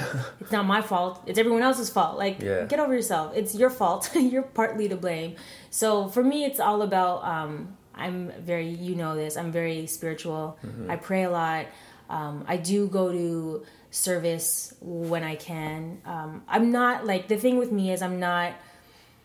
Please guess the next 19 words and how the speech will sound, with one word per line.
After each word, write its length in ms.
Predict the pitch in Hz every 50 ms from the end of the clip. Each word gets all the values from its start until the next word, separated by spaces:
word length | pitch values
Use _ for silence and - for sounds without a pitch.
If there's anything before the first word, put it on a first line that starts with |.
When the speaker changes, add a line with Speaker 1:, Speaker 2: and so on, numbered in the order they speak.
| _ _ - _ _ _ _ _ _ -
Speaker 2:
like, 100 | 185 190
I 20 |
don't 180 | 208 226 240 269
like 180 | 240 202 190 196
labels. 580 | 180 170 165 170 170 190 220 247 262 247 - - - - -
Speaker 1:
Mm-hmm. 200 | - 92 95 98
Speaker 2:
Like, 140 | 95 - -
I'm 120 | - 175 175
not 280 | - 175 202 208 - - - - _
Christian. 640 | - - - 190 - - - - 165 156 156 165
I'm 160 | 170 165 170 180
not, 320 | 185 190 185 180 170 - - - 233 202
you 80 | 185 175
know, 340 | 170 165 170 170 - - -
uh, 320 | - 190 175 165 160 - - - - _ - _ _ _ _ _
atheist. 440 | 190 226 233 208 202 220 208 196 208
I'm 60 | 208
not, 220 | 208 196 196 -
not 240 | 226 202 202 202 202